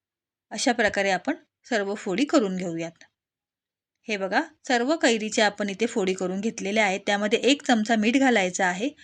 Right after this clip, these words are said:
आणि अर्धा चमचा हळद घालायची आहे. हे बघा, आणि सर्व फोडींना हळद आणि मीठ एकसारखं लावून घेऊया. हे बघा, अशा प्रकारे भांडं हातात घ्यायचं आहे आणि फोडी आहेत त्या एकसारख्या वरखाली करून घ्यायच्या आहेत,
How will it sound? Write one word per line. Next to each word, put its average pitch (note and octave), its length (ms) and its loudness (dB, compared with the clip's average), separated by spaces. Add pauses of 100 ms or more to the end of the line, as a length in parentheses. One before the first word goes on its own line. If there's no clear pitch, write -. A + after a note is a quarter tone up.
(220)
आणि A3+ 200 4
अर्धा A3 340 4
चमचा A3 380 0
हळद C4+ 320 4
घालायची D#3+ 440 -8
आहे. E3 200 -14 (3000)
हे F3+ 80 -12
बघा, F3 200 -14 (880)
आणि G#3+ 200 4
सर्व B3 280 6
फोडींना G#3 460 2
हळद G#3+ 320 4
आणि G#3+ 180 0
मीठ G#3+ 280 -4
एकसारखं A3+ 520 2
लावून F3+ 320 6
घेऊया. F#3 320 -2 (920)
हे F#3 60 -12
बघा, D#3 220 -14 (480)
अशा G#3+ 220 -4
प्रकारे G3+ 400 -2
भांडं G#3 320 -2
हातात G#3 280 2
घ्यायचं G#3+ 380 -2
आहे F#3 220 -2 (320)
आणि G#3+ 140 0
फोडी G#3+ 340 0
आहेत G#3 260 2
त्या G3+ 80 2
एकसारख्या A3 500 0
वरखाली F#3+ 420 -2
करून F#3 300 -4
घ्यायच्या G3 320 -4
आहेत, G3+ 200 -4